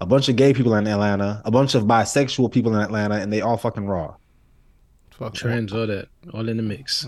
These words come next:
Speaker 2: It's wild, wild west.
Speaker 3: And, and, and everybody doing everybody. <laughs>
Speaker 2: Sounds like a party, bro.
Speaker 3: <laughs>
Speaker 1: Yeah, if you don't mind the syphilis, then you have a good time.
Speaker 2: Yeah, but other news,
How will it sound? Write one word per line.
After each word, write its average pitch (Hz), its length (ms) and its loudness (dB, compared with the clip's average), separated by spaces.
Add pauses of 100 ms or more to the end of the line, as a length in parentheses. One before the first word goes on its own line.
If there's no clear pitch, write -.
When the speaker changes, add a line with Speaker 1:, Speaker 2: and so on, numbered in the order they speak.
(100)
Speaker 2:
It's - 140 -20
wild, 110 360 -4
wild 104 280 0
west. 120 520 -2
Speaker 3:
And, 117 120 -2
and, 139 260 2
and 135 160 2
everybody 135 360 4
doing 120 240 -2
everybody. 98 500 -4 (180)
<laughs> - 1500 -16
Speaker 2:
Sounds 113 300 -2
like 113 140 0
a 117 80 -4
party, 123 400 2
bro. 113 320 -4 (760)
Speaker 3:
<laughs> - 180 -10 (880)
Speaker 1:
Yeah, 185 160 4
if 127 80 2
you 170 80 4
don't 165 100 6
mind 147 180 4
the 127 40 2
syphilis, 147 460 2
then 127 120 0
you 160 120 4
have 139 140 2
a 127 40 0
good 139 160 2
time. 104 400 -2 (2750)
Speaker 2:
Yeah, 135 280 4
but 127 220 0
other 170 240 6
news, 156 300 2